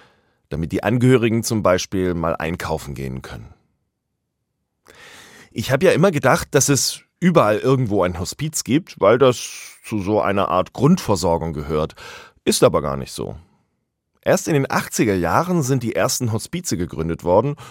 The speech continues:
durch Bürgerinitiativen, Vereine oder Kirchen.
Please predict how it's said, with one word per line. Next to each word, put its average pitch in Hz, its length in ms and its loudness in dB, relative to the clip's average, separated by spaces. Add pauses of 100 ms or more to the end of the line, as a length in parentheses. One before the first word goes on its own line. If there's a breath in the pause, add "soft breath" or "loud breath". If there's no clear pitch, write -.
durch 98 280 0 (240 loud breath)
Bürgerinitiativen, 110 1120 2
Vereine 101 540 0
oder 131 160 0
Kirchen. - 480 -8